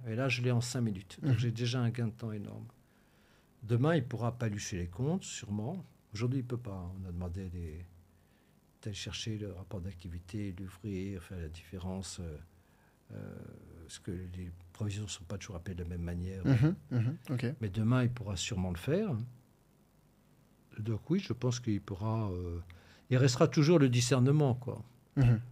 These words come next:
Speaker 1: Parce qu'il va regarder, il va nous dire, euh, « Ah oui, alors, euh, la pente de Apple est magnifique. »
Speaker 2: Mhm.
Speaker 1: Mais il, ça ne dira pas ce qui va se passer sur Apple.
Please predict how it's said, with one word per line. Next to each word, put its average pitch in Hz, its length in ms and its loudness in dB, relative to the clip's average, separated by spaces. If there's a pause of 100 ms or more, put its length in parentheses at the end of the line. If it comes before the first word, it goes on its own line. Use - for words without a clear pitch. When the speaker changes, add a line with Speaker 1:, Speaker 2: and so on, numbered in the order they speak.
(100)
Speaker 1:
Parce - 180 2
qu'il 120 180 8
va 120 100 6
regarder, 113 460 6
il 123 60 6
va 107 120 4
nous 107 140 4
dire, 110 460 4
euh, « 98 260 -2 (840)
Ah 151 120 4
oui, 202 200 4
alors, 120 340 6
euh, 101 560 -2 (360)
la 107 120 -2
pente 156 400 2
de 95 500 -2 (1400)
Apple 139 400 4
est 95 220 2
magnifique. » 107 580 0 (640)
Speaker 2:
Mhm. 135 300 0 (320)
Speaker 1:
Mais 104 240 0
il, 127 100 -4
ça 117 200 -2
ne 107 100 0
dira 92 260 -4
pas 120 400 -2
ce - 100 -10
qui - 120 -14
va 98 120 -6
se - 100 -10
passer - 280 -6
sur 107 240 -4
Apple. 85 420 -4